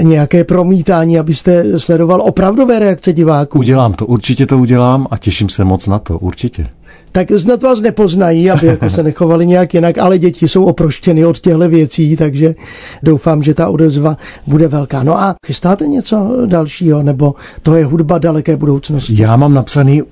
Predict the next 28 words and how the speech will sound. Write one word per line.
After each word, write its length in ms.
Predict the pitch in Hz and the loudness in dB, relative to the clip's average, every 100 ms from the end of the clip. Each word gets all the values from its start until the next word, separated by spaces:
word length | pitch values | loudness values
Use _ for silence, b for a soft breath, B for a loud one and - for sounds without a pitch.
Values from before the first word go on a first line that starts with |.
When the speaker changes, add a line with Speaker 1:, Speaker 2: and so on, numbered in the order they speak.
| - | -2
Speaker 2:
už 420 | 143 - - 104 | -2 -2 -6 -4
hotový 720 | - 131 160 139 104 98 110 117 | -2 0 2 2 2 2 0 -2
vlastně 460 | 98 95 - 110 - | -4 -4 -2 -2 0
první 340 | 107 117 147 | -2 2 0
scénář 560 | 139 - 120 107 98 - | -2 0 2 2 0 -2
pohádkový, 560 | - 101 98 - 95 90 | -4 -2 -2 0 -2 0
který 220 | 101 95 | 0 0
jsem 160 | 107 | 0
napsal 320 | 104 - 110 101 | 0 0 -2 -2
před 240 | - 123 | -2 -4
Princem 400 | - 123 101 101 | 0 -2 0 0
Mamánkem, 580 | 92 85 87 82 95 101 | 0 0 -2 -2 -2 0
a 60 | |
ten 140 | 101 95 | 0 -2
se 140 | 107 | 0
jmenuje 240 | 101 107 104 | 2 2 4
Největší 480 | 104 107 117 117 | 4 2 0 -4
tajemství 440 | - 104 101 - 104 | -2 -2 -2 -2 0
Leopolda 460 | 101 92 104 104 | 0 0 0 0
Bumbáce 600 | 95 92 87 110 - - | 0 0 0 -2 -4 -8
a 100 | 85 85 | -8 -6
to 120 | 92 | -2
je 240 | 92 101 98 | 2 2 0
takový 360 | 92 - 95 | -4 -4 -4
výpravný 460 | 82 82 104 104 98 | -2 -2 0 0 0
dobrodružný 640 | 90 95 92 95 92 101 | 0 0 0 0 0 -2
pohádkový 760 | 95 - 85 92 90 - 98 101 | -4 -6 -4 -4 -4 -4 -4 -2
film, 380 | - 87 90 | -2 -2 -2